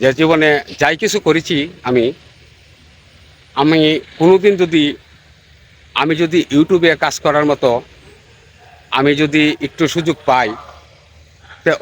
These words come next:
অবশ্যই আমি YouTube প্ল্যাটফর্মে আমি কাজ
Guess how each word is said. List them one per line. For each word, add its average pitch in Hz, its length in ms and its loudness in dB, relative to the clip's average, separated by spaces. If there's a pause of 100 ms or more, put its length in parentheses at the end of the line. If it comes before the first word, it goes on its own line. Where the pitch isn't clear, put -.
অবশ্যই 180 460 2 (1080)
আমি 151 140 2 (180)
YouTube 196 360 2 (240)
প্ল্যাটফর্মে 170 500 0
আমি 220 80 2 (100)
কাজ 156 100 -2